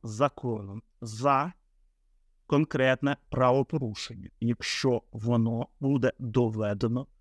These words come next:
судді, а воно буде доведено в суд. Тому, по-перше, в Україні,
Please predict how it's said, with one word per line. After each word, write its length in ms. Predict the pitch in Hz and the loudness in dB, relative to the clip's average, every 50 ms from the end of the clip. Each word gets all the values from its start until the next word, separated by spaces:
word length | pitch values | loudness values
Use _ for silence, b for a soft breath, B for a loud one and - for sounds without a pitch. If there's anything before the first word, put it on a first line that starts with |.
| _ _ _ _ _ _ | _ _ _ _ _ _
судді, 480 | - - - - 175 160 117 - - - _ | -14 -14 -2 0 2 2 2 -2 -8 -12 _
а 140 | - - 123 | 0 0 2
воно 320 | 117 110 113 113 117 107 - 85 | 2 2 2 2 2 0 -2 -6
буде 340 | 92 - 156 165 127 120 | -6 -4 -2 0 0 0
доведено 680 | 107 117 117 107 113 110 110 107 107 98 104 139 120 - _ _ | 0 0 -2 -4 -2 -2 -2 -4 -6 -8 -8 -8 -10 -12 _ _
в 60 | - - | -14 -12
суд. 320 | - - - 139 123 - _ _ _ _ _ _ _ _ _ _ _ _ _ _ | -10 -8 -6 -6 -6 -8 _ _ _ _ _ _ _ _ _ _ _ _ _ _
Тому, 380 | - 180 202 208 185 139 - - _ _ _ _ _ _ _ _ _ - | 2 4 4 4 4 2 0 -4 _ _ _ _ _ _ _ _ _ -2
по-перше, 640 | 170 165 - - 135 110 - - - - - - _ _ - - _ _ _ _ _ _ _ _ _ _ - _ - - - - _ _ _ _ _ _ _ _ _ _ _ _ _ _ _ _ _ | -2 0 2 2 0 0 0 -6 -10 -12 -14 -16 _ _ -20 -20 _ _ _ _ _ _ _ _ _ _ -20 _ -20 -20 -20 -20 _ _ _ _ _ _ _ _ _ _ _ _ _ _ _ _ _
в 140 | - 120 131 | -6 -2 -2
Україні, 840 | 170 202 - - 202 196 190 180 165 151 143 139 131 131 131 135 | -2 0 2 2 4 4 6 6 4 4 4 4 2 2 0 -2